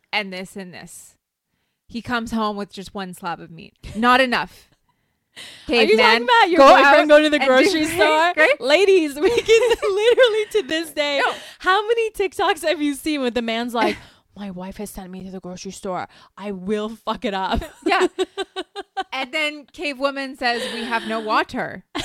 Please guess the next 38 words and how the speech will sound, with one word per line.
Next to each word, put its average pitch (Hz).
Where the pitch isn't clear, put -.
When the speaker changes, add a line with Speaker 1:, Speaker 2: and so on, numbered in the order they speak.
Speaker 1:
for 262
dinner. 208
Speaker 2:
<laughs> -
Speaker 1:
We 220
need 220
to 233
boil 202
water 233
for," 226
right? 240
And 247
so 247
she -
has 247
to 254
send 240
caveman 214
out, 202
right? 240
So -
she's 277
got 285
this 285
long, 220
but 240
caveman 262
can't 277
keep 277
going 247
back 226
out 233
and 208
b-, -
come 220
back 226
with 208
one 247
thing. 240